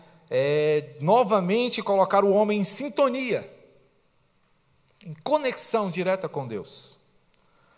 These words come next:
Mas Salomão, fazendo aquela visita ao templo, percebe que ali haviam pessoas completamente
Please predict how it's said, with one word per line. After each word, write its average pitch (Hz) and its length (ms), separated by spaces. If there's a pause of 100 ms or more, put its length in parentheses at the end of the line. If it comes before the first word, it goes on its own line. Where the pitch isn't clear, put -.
(420)
Mas 160 140
Salomão, 233 460
fazendo 220 400
aquela 214 240
visita 202 840
ao 190 140
templo, 254 560
percebe 202 680
que 180 140
ali 180 260
haviam 202 380
pessoas 208 520
completamente 240 1200